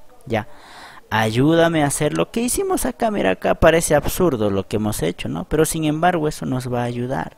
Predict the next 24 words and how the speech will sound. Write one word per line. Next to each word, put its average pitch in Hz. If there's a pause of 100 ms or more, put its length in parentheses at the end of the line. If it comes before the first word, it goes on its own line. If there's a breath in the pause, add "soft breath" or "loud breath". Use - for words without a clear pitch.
Sí, - (220)
te -
ayuda, 101
mira. 69 (1000 loud breath)
¿Cuántos 147
numeritos 117
habrá 87 (1800)
del 104
término 110
dos 127 (100)
hasta 117
el 98
término 92
nueve? 62 (240)
¿Qué 226
es 247
lo 269
que 214
vas 214
a 233
hacer? 247
Así 214
simplemente, 185
mira. -